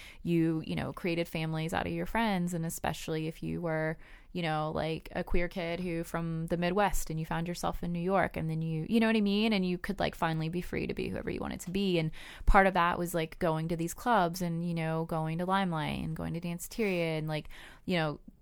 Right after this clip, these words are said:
doing all these things and, um, really sort of expressing, um, and finding your sort of joy. And I don't know, there's just something about New York from that time period that feels so alive and electric. And,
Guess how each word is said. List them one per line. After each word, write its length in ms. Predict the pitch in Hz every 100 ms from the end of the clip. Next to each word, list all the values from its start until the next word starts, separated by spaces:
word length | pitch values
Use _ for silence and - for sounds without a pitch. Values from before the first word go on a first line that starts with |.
| - 170
doing 380 | 165 220 240 196
all 140 | 165
these 220 | 160 -
things 440 | - - 60 175 175
and, 240 | 156 160
um, 520 | - 160 - - - 151 - - - - - - -
really 300 | 190 180 175
sort 240 | 175 165 165
of 260 | 160 160 - - -
expressing, 960 | 185 - - 170 160 - 156 151 156 170 - - - -
um, 460 | - 60 50 50 180 - - - - - -
and 220 | 175 156
finding 400 | - 160 151 151
your 120 | 147
sort 180 | 147 -
of 100 | -
joy. 380 | 165 - 53 64
And 280 | - - - - -
I 40 |
don't 100 | 247
know, 120 | 233
there's 200 | 180 175
just 280 | 175 - -
something 420 | - 185 190 175
about 320 | 175 160 165 165
New 100 | 160
York 220 | 151 -
from 180 | 170 165
that 180 | 160
time 240 | - 156 156
period 300 | - 165 160
that 160 | -
feels 320 | - 147 151 -
so 480 | - 156 156 156 -
alive 520 | 78 - 67 95 170
and 120 | -
electric. 680 | 76 - - - - - -
And, 260 | 151 151